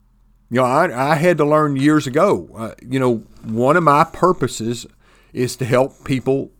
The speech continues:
think bigger th-, than their current circumstances, and that's why I do a podcast like this. I mean, this is one of my whys. Word number four, imagine.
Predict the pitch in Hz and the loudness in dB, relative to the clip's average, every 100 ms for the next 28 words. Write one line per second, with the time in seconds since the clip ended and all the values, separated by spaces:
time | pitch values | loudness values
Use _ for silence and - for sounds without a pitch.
0 | _ - 131 147 127 120 123 147 - 110 | _ -8 -6 -6 -2 0 0 0 -4 -10
1 | 107 - 110 110 120 127 120 143 139 110 | -14 -10 -10 -6 -4 -4 -2 0 -2 0
2 | 156 202 143 - 123 120 175 190 208 214 | -2 0 -4 -6 -6 -6 -4 0 0 0
3 | 214 208 190 147 214 285 254 113 85 98 | 2 4 4 4 2 0 -2 -6 -8 -12
4 | 92 98 87 - 120 135 185 202 180 185 | -14 -14 -16 -14 -8 0 0 0 -4 -2
5 | 185 160 160 156 147 196 214 - - - | -2 0 2 2 0 0 -2 -8 -14 -16
6 | - _ _ _ _ _ _ _ _ _ | -18 _ _ _ _ _ _ _ _ _
7 | _ _ _ _ _ _ _ _ _ _ | _ _ _ _ _ _ _ _ _ _
8 | _ _ _ _ _ _ _ _ _ _ | _ _ _ _ _ _ _ _ _ _
9 | _ _ _ _ _ _ _ _ _ - | _ _ _ _ _ _ _ _ _ 0
10 | 131 170 190 208 196 - 214 220 123 - | 4 4 4 2 2 4 6 6 6 -2
11 | - _ _ _ _ _ _ _ _ _ | -18 _ _ _ _ _ _ _ _ _
12 | _ _ _ _ _ _ _ _ _ _ | _ _ _ _ _ _ _ _ _ _
13 | _ _ _ _ _ _ _ _ _ _ | _ _ _ _ _ _ _ _ _ _
14 | _ _ _ _ _ - 117 131 143 123 | _ _ _ _ _ -10 -4 0 2 0
15 | 92 71 | -4 -14